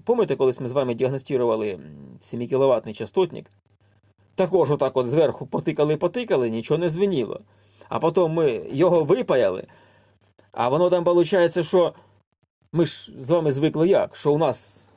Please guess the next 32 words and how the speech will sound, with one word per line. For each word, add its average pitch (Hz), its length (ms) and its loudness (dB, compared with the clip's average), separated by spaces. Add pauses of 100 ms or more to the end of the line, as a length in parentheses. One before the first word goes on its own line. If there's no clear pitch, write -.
(760)
транзистори 127 540 -6
ж - 80 -14
пробивають 180 800 0
і 202 120 -8
коротке, 185 440 0
ми 147 140 -4
зразу 170 260 0
це 156 120 -6
виявляємо. 147 540 0 (840)
А 107 220 -4
воно 190 360 2
все 185 340 4
вигоріло 143 720 4
всередині. 104 720 -2 (400)
Тобто 175 340 2
воно 180 260 4
не 190 160 4
дзвони-, 170 320 2
не, 170 340 -2
не 185 160 2
дзвеніло, 170 420 2
того, 165 160 0
щоб 165 160 -2
воно 160 160 -2
було, 165 300 0
все - 200 -2
було 160 180 0
спалене. 50 460 -4 (600)
Так 143 160 -4
що 175 120 2
і 180 40 2
тут 156 280 -8